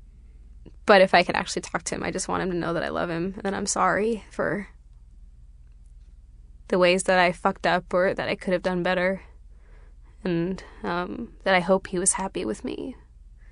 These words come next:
And I know he was. I mean, one of the really hard things that I learned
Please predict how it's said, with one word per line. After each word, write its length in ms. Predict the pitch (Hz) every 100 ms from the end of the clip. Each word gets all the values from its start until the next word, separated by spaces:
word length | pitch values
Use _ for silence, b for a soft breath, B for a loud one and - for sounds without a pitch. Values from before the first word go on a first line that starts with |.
| - - - - - -
And 80 | 226
I 60 |
know 140 | 214 180
he 100 | 170
was. 480 | 170 170 170 - 185
I 60 |
mean, 340 | 170 165 170 165 - - - - - - - - - - -
one 140 | 240 226
of 60 | 190
the 200 | 190 - - - - - -
really 320 | 214 185 175
hard 380 | 180 185 190 180
things 260 | 190 185 180
that 100 | 185
I 60 |
learned 480 | 180 185 185 185 -